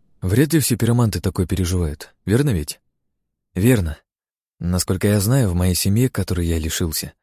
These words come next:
таких проблем не было. Мать прекрасно выносила меня. И то же самое было со всеми моими предками.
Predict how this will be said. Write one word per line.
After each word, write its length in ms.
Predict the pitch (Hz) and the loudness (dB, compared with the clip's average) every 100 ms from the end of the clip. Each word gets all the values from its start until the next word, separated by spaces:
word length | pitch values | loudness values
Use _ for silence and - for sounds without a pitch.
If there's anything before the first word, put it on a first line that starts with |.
| _ _ | _ _
таких 320 | - 92 107 - | -4 -2 -2 0
проблем 360 | 104 95 98 | -2 2 2
не 140 | 107 107 | 2 0
было. 260 | 82 73 _ _ _ _ _ _ - | -2 -6 _ _ _ _ _ _ -2
Мать 240 | 95 95 | 0 0
прекрасно 560 | - 104 110 110 - 95 | 0 -2 0 0 0 0
выносила 440 | 120 110 - 82 | 0 0 -2 -2
меня. 320 | 80 76 76 - _ _ _ _ - | -2 -4 -6 -10 _ _ _ _ -6
И 140 | 82 | -4
то 160 | 85 120 | 0 0
же 120 | 123 | 0
самое 320 | - 131 120 | 0 0 2
было 220 | 113 120 | 2 2
со 180 | 107 107 | 2 0
всеми 240 | 98 131 113 | 0 0 2
моими 280 | 104 107 | 2 2
предками. 540 | 98 117 123 - 76 | 0 -2 -4 -6 -8